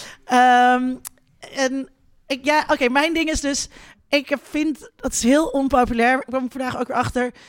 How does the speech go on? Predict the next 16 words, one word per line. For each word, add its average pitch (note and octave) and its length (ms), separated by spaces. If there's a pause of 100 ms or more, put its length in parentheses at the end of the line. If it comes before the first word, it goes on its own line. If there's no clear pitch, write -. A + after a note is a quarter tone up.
(140)
ik A3 100
luister D#4 260
eigenlijk D4+ 220
alleen C#4 140
maar C4+ 100
Nederlandstalige A#3 600
podcasts. - 680
Ik A#3+ 140
vind C#4 380
Amerikaanse C4+ 540
podcasts B3 460
gewoon A#3 340
best A#3+ 240
wel A3 100
vaak F#3+ 100
ruk. A3 400